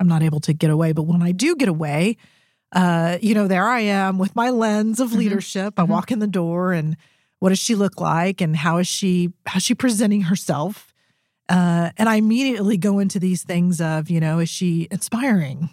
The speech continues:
Speaker 1: right? What would demonstrate a level of, of inspiration for her?
Speaker 2: Mm-hmm.
Speaker 1: Being a helper, how would that show up? What can she do? What is she doing well? Um, I look at, you know me, and you listen to our previous conversations,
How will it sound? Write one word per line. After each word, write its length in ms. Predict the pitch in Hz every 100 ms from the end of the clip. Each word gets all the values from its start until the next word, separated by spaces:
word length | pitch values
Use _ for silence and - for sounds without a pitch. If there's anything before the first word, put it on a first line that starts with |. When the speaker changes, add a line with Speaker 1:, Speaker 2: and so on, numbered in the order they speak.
| _
Speaker 1:
right? 160 | 190 202
What 220 | 214 233
would 340 | 277 214 220
demonstrate 800 | - 226 226 220 - 180 165 165
a 80 | 202
level 440 | 202 202 180 190 175
of, 160 | 175 170
of 200 | 185 170
inspiration 640 | 185 196 - 180 180 170 190
for 140 | 165
her? 440 | 160 170 160 - 202
Speaker 2:
Mm-hmm. 680 | 165 156 - _ _ _ 180 190 _ _ 214
Speaker 1:
Being 300 | 214 214 220
a 40 |
helper, 580 | 208 180 160 165 165 214 _ _ _ _
how 240 | - 190 180
would 160 | 196
that 180 | 185 202
show 320 | - 208 196
up? 280 | 170 170 - - _ _
What 200 | 220 -
can 140 | - 214
she 220 | - 233
do? 400 | 175 151 165 - _ _
What 120 | 233
is 60 | 240
she 120 | 294
doing 260 | 330 339
well? 380 | 349 466 180 - _ _ _ _ _ _ _ _
Um, 380 | 190 175 165 170 -
I 80 | 220
look 280 | 202 196 202
at, 280 | 180 180 208
you 120 | 214
know 140 | 196
me, 320 | 185 185 165
and 220 | 165 160 165
you 180 | 185 180
listen 260 | 175 -
to 60 | 165
our 100 | 196
previous 400 | 180 208 160 156
conversations, 800 | - 170 160 160 156 160 156 151